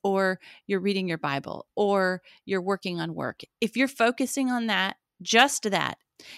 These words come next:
it has such a higher likelihood of being successful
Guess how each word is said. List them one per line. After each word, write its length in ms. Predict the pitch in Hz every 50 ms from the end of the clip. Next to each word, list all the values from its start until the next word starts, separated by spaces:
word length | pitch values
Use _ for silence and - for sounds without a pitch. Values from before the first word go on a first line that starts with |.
| - -
it 80 | 233
has 140 | 247 220 -
such 240 | - - 240 233 -
a 120 | 254 214 - _ _ _ _ _ _ -
higher 560 | - - 214 220 226 233 240 240 240 233 - -
likelihood 640 | - 190 190 196 202 - - 190 185 190 170 160 165
of 180 | 180 180 180
being 220 | - 190 185 185 170
successful 800 | - - - - - - 175 180 - - - 165 - - -